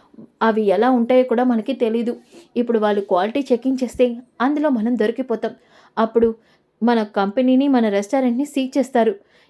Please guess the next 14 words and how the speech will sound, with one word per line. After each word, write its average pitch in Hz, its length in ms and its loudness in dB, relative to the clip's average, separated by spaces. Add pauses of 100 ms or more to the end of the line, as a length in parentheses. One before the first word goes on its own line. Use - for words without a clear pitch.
(100)
ఇలా 233 180 2
చేశారేంటి 262 460 0
మేడం? 220 280 0 (520)
ఒరే 233 260 4
మేనేజర్, 240 460 2 (380)
ఈ 240 140 0
విషయం 285 340 -4
నాకు 254 180 -2
ముందు 220 240 0
చెప్పాలి 269 320 0
కదా 254 180 0
నువ్వు. 247 220 0 (480)
అదేంటి 247 320 0
మేడం, 233 280 0